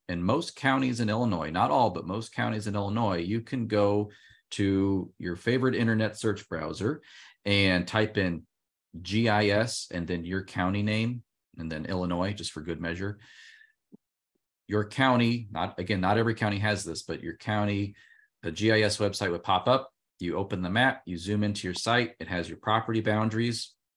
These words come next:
You can print that off. You can print that off at whatever scale you want, like eight and a half by eleven, or a large twenty-four by thirty-six, like, sheet of paper, however you wanna do this.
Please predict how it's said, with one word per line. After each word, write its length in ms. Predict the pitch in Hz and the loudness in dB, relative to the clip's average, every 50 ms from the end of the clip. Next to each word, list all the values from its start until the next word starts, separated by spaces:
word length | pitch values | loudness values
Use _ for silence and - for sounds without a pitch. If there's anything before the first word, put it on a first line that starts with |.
| _ _ _ _ _ _ _ _ _ _ _ _ _ | _ _ _ _ _ _ _ _ _ _ _ _ _
You 120 | - 113 113 | -2 -2 0
can 180 | - 113 90 | 0 0 -2
print 280 | - - 123 127 123 - | 0 0 -2 -2 2 2
that 180 | 127 123 117 | 2 4 4
off. 380 | 110 110 110 120 120 - - - _ _ _ _ _ _ _ _ _ _ | 6 6 4 4 2 0 -6 -18 _ _ _ _ _ _ _ _ _ _
You 100 | - 98 | -10 -8
can 100 | 101 98 | -8 0
print 200 | - 127 120 120 | 0 0 2 2
that 120 | 117 104 | 2 4
off 220 | 107 113 110 - | 4 4 4 2
at 80 | 104 78 | -2 -2
whatever 280 | 90 101 110 113 107 95 | -2 0 0 0 0 0
scale 520 | - - - - - 104 104 107 113 117 | -2 -4 -6 -4 0 2 2 2 2 2
you 180 | 113 101 92 85 | 0 -2 -2 -4
want, 340 | 82 90 95 110 127 131 - _ _ _ _ | -2 0 2 2 2 0 -4 _ _ _ _
like 200 | - 78 76 - - | -14 -14 -12 -6 -6
eight 160 | 107 104 - | -6 -4 -4
and 80 | 92 | -4
a 40 | 92 | 0
half 240 | 95 104 104 101 - - 92 90 87 - - _ _ _ _ | 0 0 0 0 -4 -8 -8 -8 -8 -10 -14 _ _ _ _
by 180 | - 90 85 85 | -8 -4 -4 -2
eleven, 540 | 85 90 98 101 101 107 101 110 117 123 - _ _ _ _ _ _ _ _ | -2 0 -2 0 0 0 -2 -2 -4 -6 -10 _ _ _ _ _ _ _ _
or 180 | 82 85 85 | -4 -4 -2
a 80 | 80 78 | -2 -2
large 580 | 76 80 90 95 101 104 101 98 95 92 - - | -2 -2 0 2 4 4 4 4 2 0 -4 -8
twenty-four 420 | - - 107 104 101 104 107 104 | -6 -4 -2 -2 -2 -2 -2 -2
by 180 | 95 98 92 90 | 0 0 -2 -2
thirty-six, 920 | - - 98 101 101 98 95 - - 107 101 98 - - - - - - - _ _ | -2 -2 0 0 0 -2 -4 -2 0 0 0 0 -2 -6 -6 -6 -8 -10 -14 _ _
like, 140 | - 78 - | -8 -8 -6
sheet 240 | - - - 113 101 | -4 -2 0 0 0
of 80 | 95 | 0
paper, 380 | - - 101 101 101 113 110 104 | 0 0 -2 0 0 0 -2 0
however 360 | 90 90 92 101 107 120 127 | 2 2 2 2 2 0 -2
you 160 | 127 123 127 | -2 -2 -2
wanna 240 | 131 131 131 123 123 | 0 0 2 0 0
do 240 | 113 101 131 143 139 | 0 0 0 2 2
this. 400 | 101 87 76 - - - - - | 2 0 -2 -2 -6 -10 -14 -16